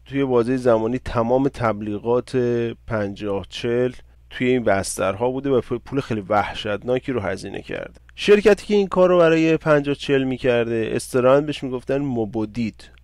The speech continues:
موبودید کارش چی بوده؟ موبودید کارش این بوده که یه سایت بوده برای سفارش تبلیغ، خودش یه اپ داشته، اپ شبیه تلگرام، از این ادیت شده های تلگرام و نصب می‌شده، ملت نصب می‌کردن و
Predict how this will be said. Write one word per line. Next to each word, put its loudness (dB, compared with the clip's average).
موبودید 2
کارش 2
چی -6
بوده؟ -2
موبودید -4
کارش 0
این -2
بوده -2
که 0
یه 4
سایت 2
بوده -2
برای 4
سفارش -2
تبلیغ، 0
خودش 0
یه -2
اپ 4
داشته، -2
اپ 2
شبیه -2
تلگرام، -2
از 2
این -6
ادیت -8
شده -8
های -4
تلگرام 0
و 10
نصب 4
می‌شده، -2
ملت 4
نصب 4
می‌کردن 2
و 2